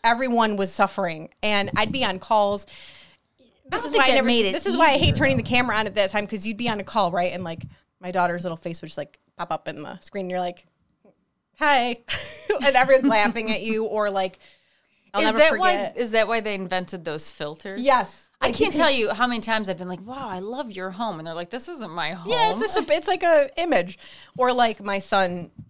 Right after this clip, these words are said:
Speaker 1: one point tried to FaceTime somebody I work with, and I didn't realize, and I was like, <laughs> "Okay, we're here. We are here."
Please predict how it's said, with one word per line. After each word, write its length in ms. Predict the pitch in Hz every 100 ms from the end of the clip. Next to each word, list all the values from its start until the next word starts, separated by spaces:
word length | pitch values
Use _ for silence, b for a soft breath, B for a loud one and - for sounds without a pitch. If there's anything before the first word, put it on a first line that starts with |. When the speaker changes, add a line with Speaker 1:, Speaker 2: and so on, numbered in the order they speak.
| _ - -
Speaker 1:
one 240 | 202 190
point 540 | - 185 175 175 - -
tried 340 | 190 175 170
to 80 | 175
FaceTime 800 | - 175 170 - 170 165 165 175
somebody 260 | 180 170
I 80 | 160
work 260 | 160 175 -
with, 240 | - 196 330 -
and 100 | -
I 80 | 165
didn't 240 | 170 320
realize, 420 | 202 208 180 208
and 80 | 185
I 80 | 180
was 120 | 180
like, 140 | 185 -
<laughs> 40 |
"Okay, 840 | - 247 - - - 254 269 196
we're 280 | 175 196 196
here. 360 | 175 220 160 151
We 220 | 170 190
are 200 | - 175
here." 560 | 180 - 240 254 277